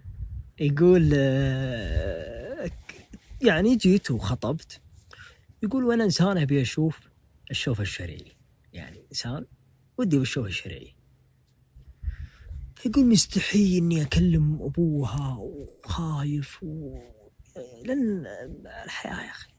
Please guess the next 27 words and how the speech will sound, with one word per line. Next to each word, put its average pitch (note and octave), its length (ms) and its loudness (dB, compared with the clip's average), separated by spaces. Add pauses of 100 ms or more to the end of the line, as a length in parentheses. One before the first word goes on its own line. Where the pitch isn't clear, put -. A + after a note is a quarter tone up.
الحياة." - 360 -14 (1040)
يقول: B3 240 2
"المهم D3 300 2
وجي D#3+ 200 4
عند A#2+ 180 -2
أبوي، A#2 360 -6
والأبوي A3 520 -2
قال: B2 200 -6
'يا A2+ 80 -6
رجال - 360 -12
بس - 220 -12 (260)
أفلح، - 400 -10 (600)
كل C#3 160 0
أبونا G2+ 440 -4 (1300)
خذنا A2 500 -6
قشط - 280 -6
وربح G2 340 -10
وانتهى G#2+ 180 -8
الموضوع. G2 220 -8 (1200)
توكل - 300 -4
بس.'" - 320 -14 (760)
يقول: G3 100 0
"والله F3+ 180 4
أنا C3+ 80 2
متوتر." - 480 -8 (1700)
يقول: A#3 220 8
"المهم"، D#3+ 340 4